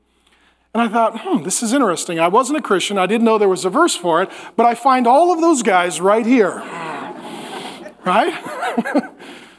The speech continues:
"Mister, take this job and shove it." "Mister, uh, don't work unless the boss sees you." And "Mister, kiss up."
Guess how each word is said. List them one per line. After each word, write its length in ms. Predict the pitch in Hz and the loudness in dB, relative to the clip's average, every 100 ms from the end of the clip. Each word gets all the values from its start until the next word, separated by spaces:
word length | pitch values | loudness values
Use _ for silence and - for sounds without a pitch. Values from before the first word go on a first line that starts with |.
| _ | _
"Mister, 260 | 180 190 233 | -4 -2 -2
take 220 | - 247 | -2 -2
this 140 | 269 233 | -2 0
job 280 | 254 247 | 2 2
and 100 | 277 | 0
shove 260 | - 262 262 | 0 0 2
it." 160 | 320 277 | 0 0
"Mister, 540 | 226 - 240 226 208 | 0 0 2 4 4
uh, 240 | 190 180 | 4 4
don't 320 | 170 196 233 226 | 2 0 0 2
work 220 | 247 247 | 0 0
unless 280 | 233 240 - | 0 0 -2
the 100 | 226 | 2
boss 360 | 233 233 - | 2 2 -2
sees 280 | 302 294 160 | 0 0 4
you." 200 | 180 208 | 4 4
And 280 | 196 214 208 | 0 -2 -2
"Mister, 260 | 156 - 226 | -2 -2 -2
kiss 300 | 339 339 170 | 0 0 -2
up." 320 | 113 - | -6 -10